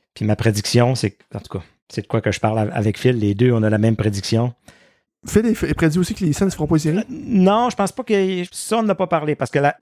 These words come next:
Speaker 1: ce que j'ai jasé avec, j'ai dit, si les, si, si les Sens font les séries, je te garantis qu'ils pognent les Maple Leafs, ils perdent contre les Maple Leafs. Parce que la dernière équipe que les Leafs ont battue en série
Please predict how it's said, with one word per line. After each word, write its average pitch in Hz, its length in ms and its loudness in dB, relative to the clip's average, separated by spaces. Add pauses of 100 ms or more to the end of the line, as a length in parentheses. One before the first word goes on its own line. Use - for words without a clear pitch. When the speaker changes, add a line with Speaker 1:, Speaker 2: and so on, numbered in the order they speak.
Speaker 1:
ce - 80 -14
que 170 100 2
j'ai 160 140 4
jasé 147 240 4
avec, 147 220 2
j'ai 131 120 -4
dit, 113 100 -10
si 202 300 -6
les, 196 240 0
si, 202 440 -2 (100)
si - 160 -8
les 135 120 0
Sens 139 220 -2
font 120 120 -2
les 110 100 2
séries, 101 440 -6 (140)
je - 160 -10
te 98 140 -10
garantis 131 800 0 (180)
qu'ils 117 100 -16
pognent 117 220 2
les 107 140 4
Maple 101 280 0
Leafs, 123 460 -8 (100)
ils - 80 -20
perdent 104 240 0
contre 98 200 -4
les 92 60 -2
Maple 87 240 -6
Leafs. - 300 -16 (440)
Parce 104 180 -2
que - 80 0
la 101 180 0
dernière 139 360 4
équipe 135 280 2
que 127 100 2
les 110 140 4
Leafs 113 220 2
ont 110 80 -2
battue 107 280 0
en 110 80 4
série 101 360 -2